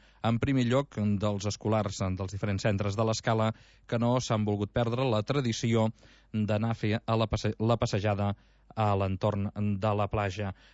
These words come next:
A més a més, en l'apartat de les activitats dels centres educatius hi ha hagut una explicada de contes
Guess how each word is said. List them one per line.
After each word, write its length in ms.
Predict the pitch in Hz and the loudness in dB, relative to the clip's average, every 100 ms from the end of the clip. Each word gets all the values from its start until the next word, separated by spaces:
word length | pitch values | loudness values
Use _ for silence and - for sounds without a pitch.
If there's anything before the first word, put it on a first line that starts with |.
| _ | _
A 100 | 101 | -2
més 160 | 107 | 0
a 60 | 107 | 0
més, 220 | 113 117 - - | 0 0 -4 -6
en 280 | 98 98 95 90 90 98 | -2 0 0 0 -2 -2
l'apartat 540 | 120 107 104 110 104 110 101 95 | -2 -2 0 0 0 -2 -2 0
de 100 | 107 | 0
les 100 | 104 | 0
activitats 600 | 101 - 107 104 113 101 - - _ | -2 -2 -2 0 0 -2 -8 -18 _
dels 200 | - 110 | -2 0
centres 320 | 120 110 104 | 0 0 0
educatius 520 | 107 120 - - 131 117 | -2 0 -2 0 0 2
hi 80 | |
ha 40 | 117 | 2
hagut 240 | 110 120 | 0 -2
una 160 | 123 110 | -2 -2
explicada 460 | - 113 113 107 110 | -2 -4 -2 -2 -2
de 80 | 120 | 0
contes 540 | 135 127 127 143 - | 0 0 0 -2 -4